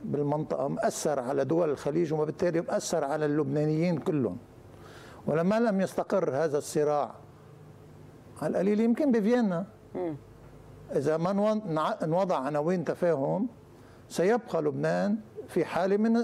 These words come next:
Speaker 1: من
Speaker 2: بس
Speaker 1: لا استقرار.
Speaker 2: بس هل يعني تعليق عمل سعد الحريري بذات الوقت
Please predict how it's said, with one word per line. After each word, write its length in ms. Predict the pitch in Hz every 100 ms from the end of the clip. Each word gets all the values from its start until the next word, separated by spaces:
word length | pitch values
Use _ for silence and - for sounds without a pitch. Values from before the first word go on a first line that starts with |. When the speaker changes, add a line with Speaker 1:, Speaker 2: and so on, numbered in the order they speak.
| - 208
Speaker 1:
من 120 | 185
Speaker 2:
بس 100 | 190
Speaker 1:
لا 180 | 196 240
استقرار. 540 | 190 - 147 131 110
Speaker 2:
بس 200 | 190 190
هل 160 | 214 254
يعني 400 | 247 208 196 175
تعليق 520 | 165 156 170 370 -
عمل 380 | 147 170 160 131 - - -
سعد 220 | - 156
الحريري 480 | 147 151 156 170 160
بذات 360 | 135 147 190 190
الوقت 300 | 180 165